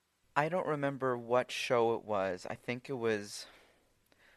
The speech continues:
there was a show where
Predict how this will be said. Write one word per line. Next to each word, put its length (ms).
there 160
was 160
a 60
show 640
where 680